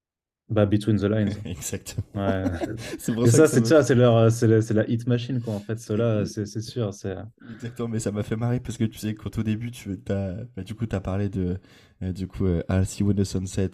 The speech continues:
Speaker 2: Et je me suis dit, ok, bon, bah, allez, Face of Forgiveness, euh, ça va être facile. Et pour, euh,
Speaker 1: What Do You Stand For,
Speaker 2: et,
Speaker 1: hein.
Speaker 2: et pour What Do You Stand For de Between the Lines, c'est, c'est pareil. Euh,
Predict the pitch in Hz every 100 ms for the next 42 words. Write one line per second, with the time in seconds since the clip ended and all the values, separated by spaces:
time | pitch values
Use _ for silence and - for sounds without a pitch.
0 | - 92 95 - 90 92 87 80 82 80
1 | 98 - - 82 80 95 95 87 92 90
2 | 95 98 92 - - - - - 87 87
3 | - 90 - 101 104 101 - 151 127 90
4 | 90 - 92 82 82 82 87 87 87 -
5 | - 110 107 104 107 104 110 104 117 107
6 | - 98 98 98 90 92 92 - 87 95
7 | 92 92 113 - 98 87 85 95 - -
8 | - - 90 - - - - - - -
9 | 98 104 101 101